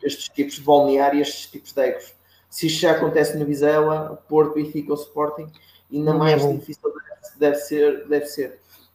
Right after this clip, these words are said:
Speaker 1: E acaba por ser interessante também para termos esta, esta noção como os joga-, os treinadores por vezes devem ter muita
Speaker 2: O
Speaker 1: dificuldade em
Speaker 2: pormenor.
Speaker 1: gerir o balneário e gerir estas pessoas em pormenores que nós diríamos
Speaker 2: O
Speaker 1: assim,
Speaker 2: pormenor.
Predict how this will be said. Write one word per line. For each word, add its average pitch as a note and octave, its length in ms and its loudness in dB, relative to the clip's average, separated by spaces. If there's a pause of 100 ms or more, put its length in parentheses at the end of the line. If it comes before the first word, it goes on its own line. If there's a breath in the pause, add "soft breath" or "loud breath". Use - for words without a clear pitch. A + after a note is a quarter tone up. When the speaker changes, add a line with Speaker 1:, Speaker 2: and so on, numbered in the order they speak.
Speaker 1:
E E3 180 8
acaba E3+ 320 6
por - 100 -2
ser F3 220 -2
interessante - 480 -8
também E3 180 -4
para D#3+ 140 -10
termos D#3+ 280 -4
esta, D#3 460 -4 (320 loud breath)
esta C#3+ 440 0
noção D3 640 0
como D#3 260 -6
os D3+ 100 -6
joga-, D3+ 300 0
os D3 120 -4
treinadores D3+ 500 -4
por C3+ 100 -18
vezes D3 260 -12
devem D3+ 200 -6
ter D#3 140 -6
muita D#3 400 -4
Speaker 2:
O D3 40 -4
Speaker 1:
dificuldade D3 480 0
em C#3 60 -2
Speaker 2:
pormenor. - 20 -6
Speaker 1:
gerir C3+ 300 -4
o D3 100 -4
balneário C#3+ 580 2 (300 loud breath)
e C#3+ 40 -16
gerir C#3+ 340 0
estas D3 260 2
pessoas D#3+ 460 -2 (600 soft breath)
em A3+ 200 2
pormenores G#3 560 0
que - 120 -8
nós G#3+ 420 0
diríamos G3 420 0
Speaker 2:
O - 20 -2
Speaker 1:
assim, F#3+ 220 0
Speaker 2:
pormenor. D3+ 220 2